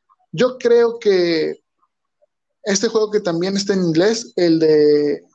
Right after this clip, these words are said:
Fate Extra, eh, es muy bueno.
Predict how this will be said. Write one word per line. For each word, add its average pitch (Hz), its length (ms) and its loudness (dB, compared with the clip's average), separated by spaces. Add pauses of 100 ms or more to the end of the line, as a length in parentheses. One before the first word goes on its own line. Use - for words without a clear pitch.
(480)
Fate 208 420 -2
Extra, 233 360 -4 (760)
eh, 165 500 2
es 202 240 -2
muy 190 160 -2
bueno. 208 540 0